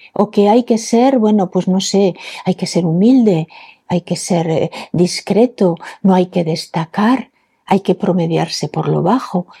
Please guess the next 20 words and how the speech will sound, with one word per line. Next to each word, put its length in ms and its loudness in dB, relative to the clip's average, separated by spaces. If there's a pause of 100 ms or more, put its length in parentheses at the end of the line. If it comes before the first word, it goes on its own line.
O 60 -4
sea, 180 2
todo 640 0 (260)
contribuyendo 1120 4 (260)
a 300 2
la 160 4
desvalorización 1300 2 (280)
del 600 0
ser 280 -2
humano, 520 -2 (120)
de 160 0
tu 160 -6
ser. 360 -2 (1120)
Cuando 280 2
realmente 680 4 (380)
reconocernos 960 2
en 140 2
nuestras 320 0
mejores 500 0
valías, 560 4